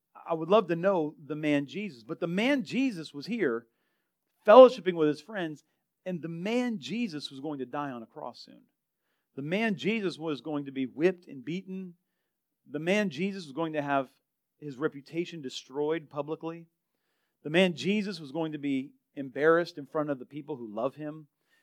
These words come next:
The man Jesus was going to see his friends suffer as he suffered, 'cause there's no way you could be a friend of somebody and watch them be tortured and it not torture you. It, you know, that's not possible.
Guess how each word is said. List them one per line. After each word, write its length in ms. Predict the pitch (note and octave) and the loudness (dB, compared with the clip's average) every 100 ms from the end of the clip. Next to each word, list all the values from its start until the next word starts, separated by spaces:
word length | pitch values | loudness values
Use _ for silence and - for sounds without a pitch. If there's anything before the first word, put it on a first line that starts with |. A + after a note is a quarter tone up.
| _ | _
The 60 | D#3 | -4
man 300 | E3+ G3 F#3 | 0 0 -2
Jesus 440 | - G3 G3+ F3 | -2 -2 -2 -8
was 80 | C3 | -10
going 180 | D#3 D#3 | -8 -6
to 60 | |
see 180 | C#3 D#3 | -8 -8
his 140 | D3 - | -8 -8
friends 480 | D3 D3+ E3+ D#3 - | -4 -4 -4 -10 -16
suffer 600 | - - D#3 - E3+ E3+ | -14 -4 -4 -2 -4 -4
as 180 | A#2 - | -6 -10
he 140 | E3 | -14
suffered, 520 | D#3+ E3+ D#3+ F3 E3+ - _ _ _ _ - | -6 -6 -4 -6 -8 -12 _ _ _ _ -6
'cause 100 | D3 | -4
there's 200 | D3+ C3 | -4 0
no 180 | F3+ G3+ | 6 8
way 200 | F#3 E3 | 8 6
you 140 | E3 | 2
could 120 | F3+ | -2
be 80 | D3 | -2
a 60 | C#3 | -2
friend 280 | F3+ E3+ | -2 -2
of 100 | D#3 | -2
somebody 440 | - B2+ A2+ A2 G#2+ _ _ _ - | -6 -8 -6 -6 -8 _ _ _ -14
and 160 | C#3 | -6
watch 320 | C3+ F3+ F3+ F3+ | 8 10 8 4
them 120 | D#3+ | -6
be 120 | D3 | -6
tortured 500 | - E3+ D3+ C#3 A#2+ - | -2 -2 0 -4 -12 -10
and 120 | C#3+ | -6
it 100 | D#3+ | -4
not 220 | C#3+ C3+ | -4 -4
torture 320 | D3+ C3+ - | -6 -8 -8
you. 220 | G#2+ B2+ - _ _ _ _ _ _ _ | -12 -12 -14 _ _ _ _ _ _ _
It, 160 | - F3 | -10 -8
you 140 | F#3 E3+ | -4 -4
know, 80 | |
that's 320 | F#3 F3 F3+ F3+ | 2 8 8 8
not 160 | D#3 | 0
possible. 520 | - D3+ - F#2+ B1+ | 0 -4 -4 -10 -18